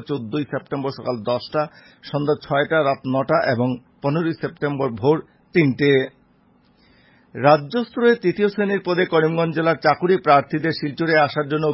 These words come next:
বিশেষ ট্রেনের ব্যবস্থা করা হয়েছে। করিমগঞ্জ শিলচর ট্রেন আগামী শনিবার রাত আটটায় করিমগঞ্জ থেকে যাত্রা করে ওই দিন রাত দশটা তিরিশ মিনিটে শিলচর পৌঁছবে।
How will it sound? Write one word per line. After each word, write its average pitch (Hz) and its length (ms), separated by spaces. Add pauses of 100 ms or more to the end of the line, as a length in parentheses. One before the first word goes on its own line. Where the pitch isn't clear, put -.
বিশেষ 147 260
ট্রেনের 151 400
ব্যবস্থা 135 300
করা 123 200
হয়েছে। 131 400 (500)
করিমগঞ্জ 190 420
শিলচর 170 460
ট্রেন 165 220 (160)
আগামী 147 220
শনিবার 147 460
রাত 139 240
আটটায় 139 480
করিমগঞ্জ 139 340
থেকে 147 220
যাত্রা 139 280
করে 147 240 (560)
ওই 143 140
দিন 151 200
রাত 143 260
দশটা 139 300
তিরিশ 170 380
মিনিটে 160 300
শিলচর 143 420
পৌঁছবে। 143 420